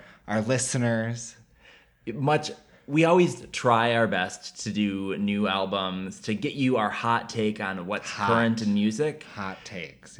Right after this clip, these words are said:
Speaker 2: But when
Speaker 1: yes.
Speaker 2: there's nothing coming out, you sometimes have to get a little creative.
Speaker 1: Yeah, you have to maybe be a little introspective.
Speaker 2: And a little extrospective. Is that a thing?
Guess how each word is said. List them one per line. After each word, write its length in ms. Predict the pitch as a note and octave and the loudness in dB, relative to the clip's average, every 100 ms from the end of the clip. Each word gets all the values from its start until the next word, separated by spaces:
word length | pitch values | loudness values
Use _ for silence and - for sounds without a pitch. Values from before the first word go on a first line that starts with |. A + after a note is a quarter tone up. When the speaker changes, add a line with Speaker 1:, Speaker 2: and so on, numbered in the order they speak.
| E2 | -4
Speaker 2:
But 80 | C#3+ | 0
when 140 | C#3+ | 0
Speaker 1:
yes. 40 | D3 | 0
Speaker 2:
there's 200 | C#3 A2+ | 0 2
nothing 720 | B2+ D3+ D#3 D3 A#2+ A2 - - | 2 2 0 0 2 -2 -4 -4
coming 260 | A#2 G#2+ | 0 2
out, 460 | G#2 B2 G2+ E2 - | 2 2 2 0 -4
you 120 | B2+ A#2+ | -4 -2
sometimes 380 | D#3 D#3 D#3 | -2 -2 -4
have 140 | C3 A#2+ | -4 -4
to 60 | |
get 140 | A2+ G#2+ | -2 0
a 40 | |
little 160 | G#2+ G#2 | -2 -4
creative. 520 | - G#2 F2+ - - | -6 -6 -6 -6 -6
Speaker 1:
Yeah, 340 | G#2+ A#2+ B2+ F#2 | -2 -2 -2 -2
you 120 | G#2+ | -2
have 120 | A2 | -2
to 280 | B2+ B2 A#2 | -2 -2 -2
maybe 400 | B2 A#2+ A#2 A#2 | -2 -2 -2 -2
be 140 | A2+ A2+ | -2 -2
a 60 | |
little 220 | A2+ C3 | 0 0
introspective. 840 | C3+ A#2+ A#2+ - G#2+ - E2 C#2 - - - - _ _ _ _ _ _ - | -2 -2 -2 -2 -4 -4 -12 -14 -16 -20 -20 -20 _ _ _ _ _ _ -2
Speaker 2:
And 240 | B2 C3+ | 0 2
a 40 | C#3 | 2
little 200 | B2 - | 0 -2
extrospective. 1040 | G#2 A2+ - A#2 F2+ - F#2 D#2 - D2+ E2+ | -4 -6 -8 -6 -6 -6 -12 -14 -14 -16 -10
Is 80 | A2 | -8
that 120 | A2+ | -8
a 40 | |
thing? 380 | A#2 G2 A#2 | -6 -6 -6